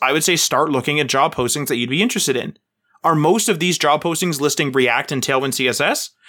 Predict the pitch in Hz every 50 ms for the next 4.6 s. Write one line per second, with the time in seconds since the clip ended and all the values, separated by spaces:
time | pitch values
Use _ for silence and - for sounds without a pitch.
0 | - - - 156 143 151 165 185 226 285 285 180 107 101 - - - _ _ _
1 | _ _ _ _ _ _ _ - - 254 269 226 214 214 208 - 165 180 180 160
2 | 175 156 - 175 151 143 170 240 269 254 214 - - 180 175 208 202 - 196 185
3 | - 185 175 180 180 190 180 - - - 147 143 151 - - - 196 196 233 247
4 | 202 - 147 127 - - 123 123 - - -